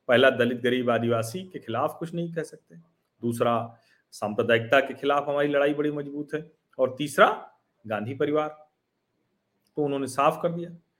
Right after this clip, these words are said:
गांधी परिवार के उस, कहें कि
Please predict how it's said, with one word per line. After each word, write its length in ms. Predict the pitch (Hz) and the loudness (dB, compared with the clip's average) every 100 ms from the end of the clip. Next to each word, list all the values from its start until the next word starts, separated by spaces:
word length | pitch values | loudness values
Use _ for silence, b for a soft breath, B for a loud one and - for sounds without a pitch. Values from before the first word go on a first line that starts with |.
| _ _ - | _ _ -8
गांधी 380 | 156 156 156 175 | -4 -2 0 2
परिवार 600 | 160 139 127 120 120 117 | 2 2 4 2 2 -2
के 600 | 117 160 196 208 202 - _ _ _ - | -2 2 4 4 0 -14 _ _ _ -14
उस, 180 | 139 - 120 117 117 - _ | -10 0 0 0 -4 -18 _
कहें 240 | 135 147 | -2 -2
कि 480 | 143 135 131 131 - | 0 -2 -2 -6 -16